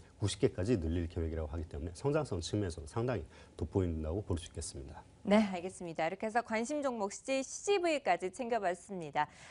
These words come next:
Speaker 2: 멜시송금증권 광화문 금융센터의 김지훈 과장과 함께했습니다.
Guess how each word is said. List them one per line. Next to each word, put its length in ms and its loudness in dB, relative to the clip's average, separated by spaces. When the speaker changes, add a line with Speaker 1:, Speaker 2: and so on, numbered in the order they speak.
Speaker 2:
멜시송금증권 880 8
광화문 400 2
금융센터의 760 2
김지훈 540 0
과장과 440 2
함께했습니다. 840 -6